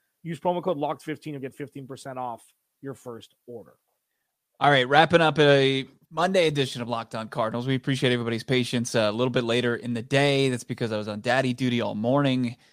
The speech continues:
Speaker 2: Threw a whole wrench in our, uh, recording schedule. Uh, this is
Speaker 1: Oh,
Speaker 2: pre-,
Speaker 1: you,
Speaker 2: pretty
Speaker 1: that
Speaker 2: much
Speaker 1: kid is really selfish.
Speaker 2: He is.
Speaker 1: You
Speaker 2: He
Speaker 1: know?
Speaker 2: is. You know, it's
Speaker 1: Really
Speaker 2: a good thing he's
Speaker 1: selfish.
Speaker 2: got great hair and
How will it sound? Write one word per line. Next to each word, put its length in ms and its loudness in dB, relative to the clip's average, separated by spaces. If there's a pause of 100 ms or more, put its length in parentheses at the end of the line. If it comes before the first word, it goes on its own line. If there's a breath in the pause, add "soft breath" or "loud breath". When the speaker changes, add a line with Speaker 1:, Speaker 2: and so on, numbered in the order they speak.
(240 soft breath)
Speaker 2:
Threw 160 0
a 20 -2
whole 220 0
wrench 340 -2
in 80 -2
our, 400 -4
uh, 180 -2
recording 500 4
schedule. 580 2 (300 soft breath)
Uh, 240 4
this 240 2
is 100 -2
Speaker 1:
Oh, 60 2
Speaker 2:
pre-, 100 4
Speaker 1:
you, 60 4
Speaker 2:
pretty 80 8
Speaker 1:
that 60 8
Speaker 2:
much 100 2
Speaker 1:
kid 160 2
is 400 -4
really 320 -2
selfish. 520 -2 (140)
Speaker 2:
He 180 2
is. 460 0
Speaker 1:
You 80 -6
Speaker 2:
He 60 2
Speaker 1:
know? 80 4
Speaker 2:
is. 340 -4
You 120 -6
know, 100 -2
it's 80 -2
Speaker 1:
Really 140 0
Speaker 2:
a 40 0
good 80 -6
thing 140 -2
he's 200 -4
Speaker 1:
selfish. 240 0
Speaker 2:
got 80 -20
great 240 0
hair 300 2
and 220 -4